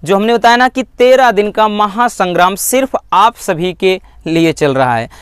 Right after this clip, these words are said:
क्योंकि आप सभी के कमेंट आ रहे थे कि सर सभी जो ट्वेल्थ फिजिक्स के सभी चैप्टर को day by day न्यूमेरिकल कवर करा दीजिए। तो आप सभी के लिए इतना मेहनत कर रहे हैं, सो आप लोगों का भी फर्ज बनता है दोस्तों कि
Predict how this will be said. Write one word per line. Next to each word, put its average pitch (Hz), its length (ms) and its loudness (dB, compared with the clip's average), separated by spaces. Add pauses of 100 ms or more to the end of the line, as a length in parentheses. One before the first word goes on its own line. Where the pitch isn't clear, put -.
(280)
क्योंकि 277 300 0
आप 233 160 6
सभी 233 280 -2
के 262 120 -2
कमेंट 208 360 -2
आ 208 60 4
रहे 208 140 0
थे 220 120 -4
कि 208 140 -4
सर 214 340 0 (300)
सभी 240 560 0 (580)
जो 160 280 0
ट्वेल्थ 254 380 0
फिजिक्स 214 420 -4
के 220 160 0
सभी 226 340 -2
चैप्टर 202 400 -2
को 196 140 0 (120)
day 220 280 4
by 190 140 0 (140)
day 185 220 -2 (320)
न्यूमेरिकल 226 720 0
कवर 170 340 -2
करा 156 240 0
दीजिए। 117 360 -8 (240)
तो 233 80 2
आप 254 180 4
सभी 214 320 -2
के 269 120 -2
लिए 226 120 2
इतना 220 280 -2
मेहनत 202 400 -4
कर 196 160 -2
रहे 185 120 0
हैं, 180 180 -4 (220)
सो - 140 -2
आप 220 240 2
लोगों 226 280 2
का 226 120 0
भी 208 160 -2
फर्ज 220 260 -2
बनता 208 340 0
है 196 100 0
दोस्तों 202 420 -2
कि 190 140 0